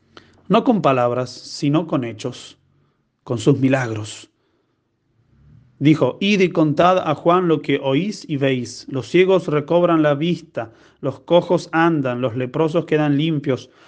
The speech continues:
los sordos oyen, los muertos resucitan, y a los pobres se les anuncia la buena nueva".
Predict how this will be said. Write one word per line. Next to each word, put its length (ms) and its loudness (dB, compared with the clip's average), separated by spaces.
los 200 -2
sordos 440 2
oyen, 500 0
los 140 -2
muertos 440 0
resucitan, 760 -2
y 80 0
a 40 4
los 140 0
pobres 420 4
se 320 -12
les 160 -8
anuncia 400 -4
la 80 -4
buena 300 0
nueva". 440 2